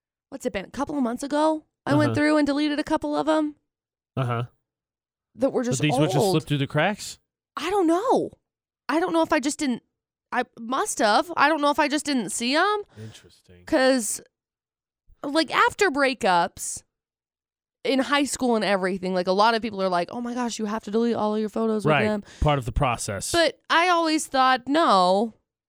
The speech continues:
Speaker 1: because then I have, then I have them, because it was still a part of my life. It was
Speaker 2: Right.
Speaker 1: still something that, that was a part of my life.
Speaker 2: Yes.
Speaker 1: Did I burn all of my pictures from my dances with ex-boyfriends? Yep.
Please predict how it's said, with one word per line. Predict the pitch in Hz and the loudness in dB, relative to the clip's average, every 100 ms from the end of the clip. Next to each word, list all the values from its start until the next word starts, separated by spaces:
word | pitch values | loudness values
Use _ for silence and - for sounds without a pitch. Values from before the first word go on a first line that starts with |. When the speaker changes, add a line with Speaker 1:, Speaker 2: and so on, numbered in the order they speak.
| _ | _
Speaker 1:
because | 262 254 226 214 202 | -6 -4 -4 -6 -6
then | 226 | -4
I | 208 208 | -2 -4
have, | 214 247 240 220 | -2 0 0 -4
then | 208 226 | -8 -8
I | 208 | -6
have | 240 226 | -4 -4
them, | - 82 | -4 -8
because | 190 277 | -8 -8
it | 277 | -6
was | 339 | -6
still | - 427 | -4 -4
a | 330 | -4
part | - - 233 | -6 -4 -4
of | |
my | 190 | -4
life. | 165 - - - | -6 -8 -8 0
It | |
was | 262 | 4
Speaker 2:
Right. | 180 | 6
Speaker 1:
still | 330 339 | 6 2
something | 320 294 269 | 0 -2 -2
that, | 240 - - - _ - | -4 -6 -20 -20 _ -4
that | 240 | -2
was | 240 | 0
a | 233 | 0
part | 254 | 2
of | 226 | 2
my | 208 | 2
life. | 208 143 - 131 | 4 4 0 -2
Speaker 2:
Yes. | 139 - | 0 2
Speaker 1:
Did | 202 247 | 2 2
I | 226 | 0
burn | 202 214 240 294 | -2 0 2 2
all | 254 262 | 2 2
of | 254 | 0
my | 247 | -2
pictures | 269 - 277 | -4 -4 -6
from | 254 247 | -4 -4
my | 214 | -2
dances | 185 202 262 | -2 -4 -6
with | 285 294 | -6 -4
ex-boyfriends? | 294 302 311 330 349 359 | -4 -4 -4 -2 -2 -2
Yep. | 185 - | -4 -4